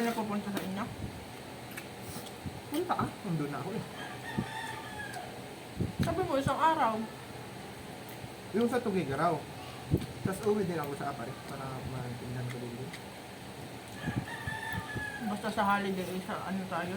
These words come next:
Speaker 1: sa Quezon, or sa Rizal. Hmm. Magtatatlong uwi ka na ngayong taon sa inyo.
Speaker 2: Binibilang mo yun, eh.
Speaker 1: Hindi.
Speaker 2: Yung uwi na natin sa Lipa at saka sa Quezon.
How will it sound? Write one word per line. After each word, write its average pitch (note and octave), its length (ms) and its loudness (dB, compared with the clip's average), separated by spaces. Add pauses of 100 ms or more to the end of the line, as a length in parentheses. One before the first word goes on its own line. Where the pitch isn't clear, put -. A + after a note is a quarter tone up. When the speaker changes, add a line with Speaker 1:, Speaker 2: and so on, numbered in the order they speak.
Speaker 1:
sa G#3 80 -4
Quezon, F3 400 -4
or F#3 240 0
sa E3+ 160 -4
Rizal. F3 240 -4 (1400)
Hmm. G3+ 240 2 (1040)
Magtatatlong G3 640 0
uwi G3+ 400 0
ka G#3 80 -2
na G#3 160 2
ngayong G3+ 240 2
taon F#3 240 0
sa - 160 -4
inyo. G#3+ 320 0 (4000)
Speaker 2:
Binibilang D#3+ 560 8
mo E3 160 10
yun, G3 160 6
eh. D#3 200 6 (440)
Speaker 1:
Hindi. A#3 200 6 (120)
Speaker 2:
Yung E3 80 4
uwi E3 240 10
na D#3+ 160 8
natin D#3+ 240 2
sa E3 80 4
Lipa D3+ 320 8
at - 60 -2
saka D3+ 100 2
sa - 160 6
Quezon. D3 400 4